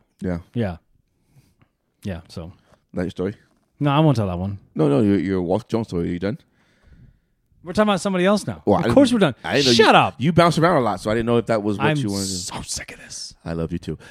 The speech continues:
Speaker 1: So the N F L had to clarify some rules, especially one major rule.
Speaker 2: Already in the N F L.
Speaker 1: The N F L had to clarify the gambling rule. Okay, there's six key rules for all N F L players to follow. Okay, number one,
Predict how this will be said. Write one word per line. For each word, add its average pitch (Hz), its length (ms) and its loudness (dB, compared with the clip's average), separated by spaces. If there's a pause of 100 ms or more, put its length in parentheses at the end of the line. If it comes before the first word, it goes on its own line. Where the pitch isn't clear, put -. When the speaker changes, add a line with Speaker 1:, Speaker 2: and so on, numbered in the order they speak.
Speaker 1:
So 151 200 6
the 143 140 6
N 160 120 -2
F 160 160 -4
L 151 200 8
had 127 180 -2
to 131 80 -12
clarify 127 460 -6
some 104 200 -12
rules, 95 380 -4 (180)
especially 120 300 -8
one 101 280 -2
major 95 280 -6
rule. 85 280 -8 (280)
Speaker 2:
Already 123 200 -20
in 113 80 -8
the 107 80 -4
N 101 80 -4
F 95 120 -12
L. 80 140 -14 (380)
Speaker 1:
The 101 200 -2
N 127 140 0
F 139 100 -4
L 143 80 0
had 135 120 -4
to 120 80 -10
clarify 117 480 -2
the 101 100 -10
gambling 90 480 -10
rule. 90 220 -12 (560)
Okay, 101 220 -10 (240)
there's 107 180 0
six - 340 -8
key 156 280 -6
rules 123 520 2
for - 220 -2
all 120 320 4
N 117 120 -10
F 117 120 -6
L 110 80 0
players 98 340 -2
to - 80 -12
follow. 87 400 -8 (640)
Okay, 98 280 -8 (520)
number 104 180 -2
one, 104 380 0